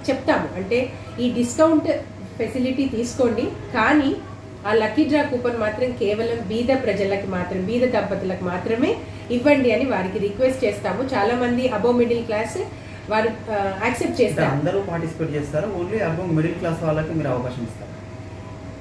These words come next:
Speaker 1: అన్-, దాదాపు ఓపెన్గా అందరికీ ఇస్తాము. కాకపోతే లక్కీ డ్రా మాత్రం కేవలం, ఆ, ఆ డ్రా వేసుకునే వాళ్ళకి ఒక విజ్ఞప్తి చేస్తామంటే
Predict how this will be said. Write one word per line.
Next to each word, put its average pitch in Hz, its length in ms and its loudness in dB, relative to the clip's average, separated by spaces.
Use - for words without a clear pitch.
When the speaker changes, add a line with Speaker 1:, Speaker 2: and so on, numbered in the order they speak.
Speaker 1:
అన్-, 208 160 -2
దాదాపు 185 440 2
ఓపెన్గా 269 440 6
అందరికీ 254 320 4
ఇస్తాము. 269 560 2
కాకపోతే 247 440 0
లక్కీ 302 340 4
డ్రా 285 200 4
మాత్రం 269 440 2
కేవలం, 302 540 6
ఆ, 202 340 0
ఆ 220 200 0
డ్రా 233 280 4
వేసుకునే 269 420 2
వాళ్ళకి 220 540 2
ఒక 247 120 -4
విజ్ఞప్తి 269 460 2
చేస్తామంటే 190 680 -2